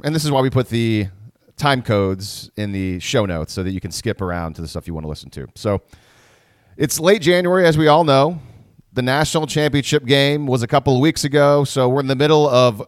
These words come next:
way too early season, which is basically content season for college football. So all the big writers out there, all the experts put together their way too early lists and rankings and, you know,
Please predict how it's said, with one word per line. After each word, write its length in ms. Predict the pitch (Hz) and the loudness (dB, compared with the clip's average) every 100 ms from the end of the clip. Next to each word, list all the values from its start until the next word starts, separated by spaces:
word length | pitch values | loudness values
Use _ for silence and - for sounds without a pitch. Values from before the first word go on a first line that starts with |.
| - | -14
way 400 | 110 151 214 262 | 2 4 4 2
too 360 | - 208 214 - | -2 0 0 2
early 360 | 208 220 175 120 | 4 4 2 0
season, 520 | - 127 92 78 - _ _ _ _ _ _ _ _ _ _ _ _ _ _ - | -2 -2 -2 -8 -14 _ _ _ _ _ _ _ _ _ _ _ _ _ _ -10
which 120 | 135 | -6
is 80 | 139 | 0
basically 360 | 165 156 156 | 2 2 -2
content 460 | 127 151 139 127 107 | 0 0 2 0 -2
season 360 | - 117 110 107 | -4 -4 -4 -4
for 100 | 110 | -2
college 280 | 113 107 | 0 0
football. 380 | - 104 98 98 | -2 -4 -2 -2
So 520 | - 110 107 104 104 _ | -2 0 0 0 -2 _
all 160 | 131 151 | 0 2
the 80 | 143 | 4
big 160 | 156 | 2
writers 560 | 127 147 147 151 151 139 | 4 6 6 6 4 4
out 240 | 139 139 | 2 2
there, 200 | 135 135 | 2 4
all 60 | 131 | 2
the 160 | 131 143 | 0 -2
experts 540 | 139 - - 135 127 | -6 -6 -4 -4 -2
put 140 | - | -2
together 320 | 131 127 127 120 | 0 0 0 0
their 320 | 120 113 104 _ _ - | 2 2 -2 _ _ -16
way 320 | 104 147 156 | 0 2 2
too 240 | - 156 147 | 2 -2 0
early 340 | 143 147 139 | 0 0 0
lists 520 | 120 147 - - - | 0 0 0 -4 -4
and 120 | 120 | -4
rankings 1120 | 117 147 135 143 143 143 139 131 123 - - 113 | -2 -2 -2 -2 -2 -4 -6 -6 -8 -10 -12 -8
and, 800 | 110 110 110 107 104 104 101 107 | -4 -4 -4 -6 -8 -12 -10 -6
you 80 | 104 | -4
know, 200 | 101 | -6